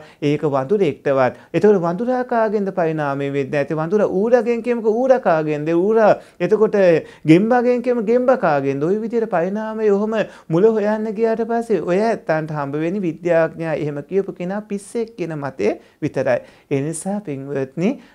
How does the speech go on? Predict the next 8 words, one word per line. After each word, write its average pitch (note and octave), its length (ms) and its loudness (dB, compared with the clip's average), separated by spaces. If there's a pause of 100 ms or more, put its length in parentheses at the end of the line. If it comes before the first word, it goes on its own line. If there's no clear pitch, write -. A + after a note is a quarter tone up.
(220)
ඔය D#3 180 -2
ඇත්තෝ D#3 480 -4
හේතුඵල D#3+ 580 -6
ධර්මයන්ගේ C#3 800 -4 (260)
ක්‍රියාකාරීත්වයෙන් D#3 1400 -4
යුක්ත C#3+ 260 -10
ධර්මතාවල C3 760 -6
ස්වභාවය E3+ 580 -6